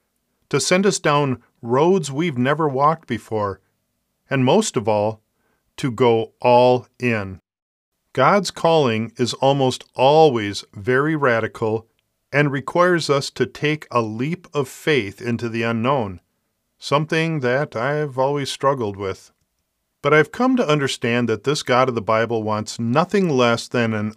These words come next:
all-or-nothing commitment. If you think about the Ten Commandments, most will agree that they are to be adhered to in our daily lives. Love God, love your neighbors,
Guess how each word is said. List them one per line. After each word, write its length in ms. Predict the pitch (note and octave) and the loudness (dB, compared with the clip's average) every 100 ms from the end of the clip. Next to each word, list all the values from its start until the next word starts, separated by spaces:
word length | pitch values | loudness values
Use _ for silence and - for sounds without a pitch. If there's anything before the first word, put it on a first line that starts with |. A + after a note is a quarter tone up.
| _ | _
all-or-nothing 1040 | A2+ B2 C3 C#3+ D3+ B2 A2 A2+ - A2+ | 0 2 4 2 0 -2 0 -2 -4 -6
commitment. 680 | A2 G2+ A2+ D3 - G#2 F2 _ _ _ _ _ _ _ _ _ _ | -6 -8 -6 -6 -6 -8 -12 _ _ _ _ _ _ _ _ _ _
If 160 | C3+ D#3 | -4 -2
you 80 | |
think 160 | D#3 A#3+ | 0 2
about 220 | A3+ E3+ | 2 2
the 80 | C3 | 0
Ten 260 | - B2+ A#2+ | -2 -4 -4
Commandments, 600 | A#2 A2 G#2+ G2+ G#2 - | -6 -6 -4 -6 -10 -6
most 340 | B2+ D#3+ E3+ | 0 0 -2
will 160 | G3 F3+ | 0 0
agree 380 | E3 B2+ B2+ B2 | 2 2 2 4
that 260 | A#2+ A2+ | 0 0
they 220 | - A#2+ C3+ | -2 0 2
are 320 | B2 B2+ C3+ | 2 0 -2
to 100 | B2+ | -4
be 160 | B2+ | -2
adhered 420 | B2+ B2+ C3 B2+ A#2 | -4 -2 -2 -2 -2
to 180 | C3 | -4
in 80 | C3 | -2
our 100 | C3 | -2
daily 360 | A2+ G#2 G#2+ A#2 | -4 -6 -4 -2
lives. 540 | B2+ C3+ F#2+ F2+ - - _ _ _ _ _ _ _ | 2 2 0 -8 -16 -18 _ _ _ _ _ _ _
Love 400 | A#2 B2+ C3+ C3 | 2 4 4 2
God, 440 | C3 A#2 F#2+ F#2+ - _ - | -2 -2 -4 -10 -18 _ -4
love 360 | C3 D3+ D#3 | 0 2 2
your 120 | D3+ | 2
neighbors, 520 | C#3 A#2 G2 F#2 F2+ | 0 -2 -6 -10 -12